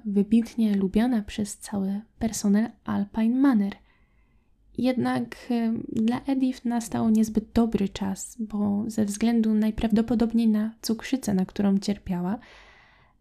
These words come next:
albo być może żylaki, tego do końca nie wiadomo, otworzyła jej się rana na stopie, a w tę ranę wdała się gangrena i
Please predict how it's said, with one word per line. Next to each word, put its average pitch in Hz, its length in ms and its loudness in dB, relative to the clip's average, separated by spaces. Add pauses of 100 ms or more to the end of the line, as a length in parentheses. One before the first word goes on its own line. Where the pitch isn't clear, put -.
albo 220 600 2
być 269 260 -2
może 202 280 6
żylaki, 220 500 2 (460)
tego 220 220 2
do 220 100 2
końca 220 280 0
nie 220 140 2
wiadomo, 202 480 0 (560)
otworzyła 262 580 4
jej 294 200 4
się 247 200 0
rana 220 240 6
na 196 160 0
stopie, 214 540 -2 (120)
a 247 180 -2
w 226 80 -8
tę 226 160 2
ranę 240 340 2
wdała 220 380 2
się 214 200 0
gangrena 214 640 4 (200)
i 233 460 -2